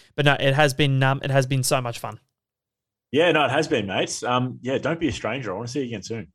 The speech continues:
Speaker 1: Yeah, I know. Neither, well, so do I. You don't be a stranger. Make sure that arm's okay, and you can,
Speaker 2: Yeah.
Speaker 1: uh, and, uh, and we can, uh, we can get things, uh, started up again very soon. But, uh, no, it's been a pleasure, Joel. Thank you very much.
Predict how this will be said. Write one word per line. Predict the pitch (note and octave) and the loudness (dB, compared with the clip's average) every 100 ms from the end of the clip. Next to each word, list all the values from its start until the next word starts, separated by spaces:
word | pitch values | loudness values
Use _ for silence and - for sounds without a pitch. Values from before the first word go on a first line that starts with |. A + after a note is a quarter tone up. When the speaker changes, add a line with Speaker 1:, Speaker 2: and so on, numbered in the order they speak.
| - | -2
Speaker 1:
Yeah, | E3 C3+ | 0 2
I | |
know. | D#3+ | 0
Neither, | D3+ C#3 D#3 D#3 | 0 -2 2 2
well, | C#3+ | 2
so | C3+ E3 | 0 0
do | D3 | 2
I. | D3+ F3 | 4 4
You | C#3 | 2
don't | F#3 F#3+ | 0 0
be | D3 | -2
a | C3 | -4
stranger. | - A#2+ A#2+ A2 - _ | -4 -4 -4 -8 -12 _
Make | D#3 E3 | -2 2
sure | E3 D#3 | 4 6
that | C#3+ | 6
arm's | D3 E3+ D#3+ | 6 4 4
okay, | C#3+ D3 E3+ | 2 2 2
and | G3+ E3+ | 2 0
you | D#3 | 0
can, | D#3 D#3 | 0 0
Speaker 2:
Yeah. | D3+ D#3 | 4 4
Speaker 1:
uh, | C#3+ - - - E3 | 4 -4 -14 -10 2
and, | E3+ E3 E3 | 4 6 6
uh, | D#3+ | 6
and | E3 D#3+ | 4 2
we | E3 | 4
can, | E3 D#3 D#3 | 4 4 6
uh, | D3+ | 6
we | D3 | 4
can | D3+ D3 | 2 4
get | D#3 - | 2 2
things, | D#3+ D3 C3+ | 0 0 4
uh, | D3 | 4
started | B2+ E3 D3 C#3 | 4 4 4 4
up | C3+ | 2
again | C#3 C#3 | 4 2
very | C3 C#3+ C3 | 4 2 2
soon. | - C#3+ B2+ | 2 2 4
But, | D3 C#3 F3 | 2 4 4
uh, | D3+ D#3 | 4 4
no, | D#3+ | 2
it's | D3+ C3+ | 2 2
been | F3+ | 2
a | E3+ | 2
pleasure, | F3 D#3 D3+ | 4 2 4
Joel. | E3 D3+ | 4 4
Thank | F3 E3+ E3 | 2 0 2
you | E3 | 4
very | D#3 D3+ | 4 4
much. | D3 D3 | 4 2